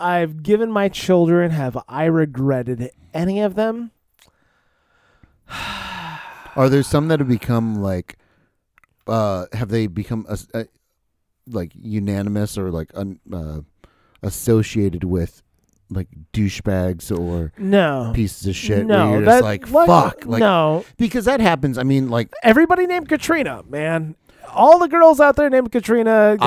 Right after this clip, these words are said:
Speaker 2: I ha-,
Speaker 1: fucked over.
Speaker 2: I have a niece named Charlotte, and that was long before the, the, the prince, uh, the Princess Charlotte.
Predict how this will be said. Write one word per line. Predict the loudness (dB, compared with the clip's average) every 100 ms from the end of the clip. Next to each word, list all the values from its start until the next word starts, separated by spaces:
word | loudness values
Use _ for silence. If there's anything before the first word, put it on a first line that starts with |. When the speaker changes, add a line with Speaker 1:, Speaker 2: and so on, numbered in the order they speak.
| 2
Speaker 2:
I |
ha-, | 2 0
Speaker 1:
fucked | -2 -4
over. | -4 0
Speaker 2:
I | 0
have | 0 0
a | -2
niece | 0 -2 -4 -4
named | -4 -4
Charlotte, | 0 2 2 2 -2 -2
and | 0 2 2
that | 0 2
was | 2 0 0
long | 0 0 -2
before | -2 0 2 2
the, | 2 0 0 0
the, | 0 -2 0 -4 -4
the | -6
prince, | -4 -2 -2 -4 -14 -10 -4
uh, | -2 -2
the | -4 -6
Princess | -2 0 0 2 2 0 -6 -16
Charlotte. | -6 -4 0 0 0